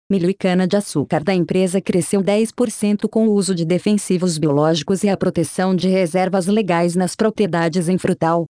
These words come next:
Uberaba, Monte Alegre de Minas e Comendador Gomes,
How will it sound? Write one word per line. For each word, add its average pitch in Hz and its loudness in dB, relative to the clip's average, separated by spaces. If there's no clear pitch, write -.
Uberaba, 190 2
Monte 180 0
Alegre 165 2
de 180 0
Minas 208 2
e 208 -2
Comendador 185 0
Gomes, 165 0